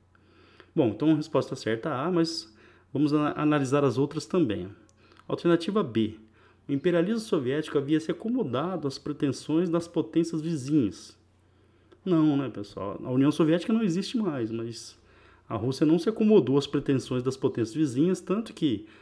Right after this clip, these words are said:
a atual intervenção ali, invasão da Ucrânia, é, faz parte dessa rivalidade histórica entre a Rússia e as potências ocidentais. C.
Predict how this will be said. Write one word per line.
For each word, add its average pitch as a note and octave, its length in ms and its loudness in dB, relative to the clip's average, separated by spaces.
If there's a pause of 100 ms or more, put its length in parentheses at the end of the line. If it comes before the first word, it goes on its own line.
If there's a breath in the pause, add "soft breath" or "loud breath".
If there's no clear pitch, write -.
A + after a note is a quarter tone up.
(160 loud breath)
a B2 100 -2
atual C3 340 2
intervenção C3+ 640 2
ali, A#2 160 2
invasão A2+ 440 2
da G#2+ 220 0
Ucrânia, C3+ 600 -4 (600 soft breath)
é, - 80 -14
faz C#3 260 -6
parte F#3 300 0
dessa F3 280 0
rivalidade G3 600 -2
histórica C#3+ 500 -6 (160)
entre B2 500 -4 (460 soft breath)
a A2 80 -4
Rússia C#3 460 0
e F3+ 40 -2
as F3+ 140 -4
potências D#3+ 640 -4
ocidentais. D3+ 800 -4 (840 loud breath)
C. - 420 2